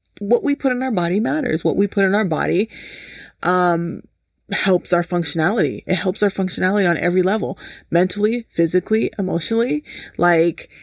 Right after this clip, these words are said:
and let me tell you, like, when, when I'm stressed out, I still have those thoughts. "I wanna go get a burger. I wanna go get this." But the last time I went and got an Impossible Burger,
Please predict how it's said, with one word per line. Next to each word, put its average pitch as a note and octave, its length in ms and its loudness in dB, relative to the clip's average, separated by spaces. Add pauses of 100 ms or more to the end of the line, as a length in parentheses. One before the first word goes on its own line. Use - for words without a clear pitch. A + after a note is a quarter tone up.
(520)
and F3+ 400 -2
let B3 120 2
me C#4 80 2
tell C#4 180 2
you, F#3+ 160 2
like, D#3 220 2
when, F3+ 420 -4
when G3+ 160 0
I'm A#3 140 2
stressed C4+ 300 0
out, B3+ 280 2
I A3 220 0
still F4+ 280 -2
have A#3+ 320 -2
those F#3 200 2
thoughts. - 360 -2
"I - 80 -4
wanna E3+ 180 0
go E3 100 0
get E3 160 2
a - 20 2
burger. D3+ 320 -4
I D3 60 -2
wanna E3 200 0
go E3 120 2
get C#3+ 200 -2
this." - 200 -6
But E3+ 300 0 (400)
the F#3 100 4
last G#3 360 2
time A3 240 0
I G#3+ 80 2
went F3 640 -2
and E3+ 200 2
got D3+ 300 -2 (500)
an A3 120 4
Impossible F3 540 0
Burger, - 440 -4